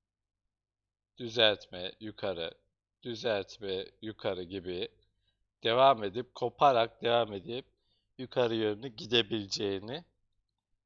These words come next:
birinci senaryomuzun bu olduğunu öncelikle belirtelim arkadaşlar. Dolayısıyla alım yönünde bulunmamız gerekiyor. Nereye kadar? Minimum iki bin on beş seviyesine kadar bir kere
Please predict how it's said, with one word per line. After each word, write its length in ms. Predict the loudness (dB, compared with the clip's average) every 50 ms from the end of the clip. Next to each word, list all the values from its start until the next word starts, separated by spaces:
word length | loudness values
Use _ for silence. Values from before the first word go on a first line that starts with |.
| _ -18
birinci 580 | -8 -2 2 4 4 4 4 0 -2 -4 -4 -4
senaryomuzun 1000 | 0 2 2 4 6 6 6 6 4 -2 -6 -6 -10 -12 -8 -8 -8 -8 -8 -12 -2
bu 100 | 2 6
olduğunu 580 | 6 6 6 4 0 -4 -8 -8 -10 -14 -16 -20 _ -6
öncelikle 880 | -4 -4 -4 -4 -4 -8 -8 -8 -8 -12 _ -8 -6 -6 -6 _ -6 0
belirtelim 500 | 2 4 4 2 0 -8 -12 -12 -12 -12
arkadaşlar. 560 | -16 -18 _ _ -20 -18 -18 -16 -16 -16 -20 _ -12
Dolayısıyla 760 | -8 -6 -6 -6 -6 -8 -12 -16 -14 -10 -8 -8 -8 -8 _ _ _ _ _ _ _ _ _ _ _ _ _ _ _ _ _ _ _ _ _ _ -2
alım 440 | -2 0 0 0 -2 -4 -4 -6 -8
yönünde 760 | -6 -4 -4 -4 -4 -6 -10 -12 -12 -10 -8 -6 -6 -6 -8 -10
bulunmamız 760 | -12 -10 -8 -8 -6 -8 -10 -8 -8 -8 -8 -8 -10 -14 -10
gerekiyor. 420 | -6 -6 -4 -6 -6 -10 -12 -14 -12
Nereye 440 | -8 -4 -2 -2 0 0 -2 -4
kadar? 440 | -4 -8 -10 -4 -2 -2 -2 -2 -4 _ -20 _ _ _ _ _ -12
Minimum 560 | -10 -4 -4 -4 -4 -4 -6 -6 -8 -10 -10 -12
iki 280 | -14 -12 -8 -8 -8
bin 140 | -8 -8 -10 _ -4
on 300 | -2 -2 -2 -2 -2 -2
beş 140 | -2 -2 -2
seviyesine 600 | -4 -8 -8 -6 -6 -4 -6 -6 -8 -10 -12 -12
kadar 280 | -12 -10 -10 -8 -10 -10
bir 80 | -14
kere 440 | -12 -12 -10 -8 -6 -8 -8 -8 -10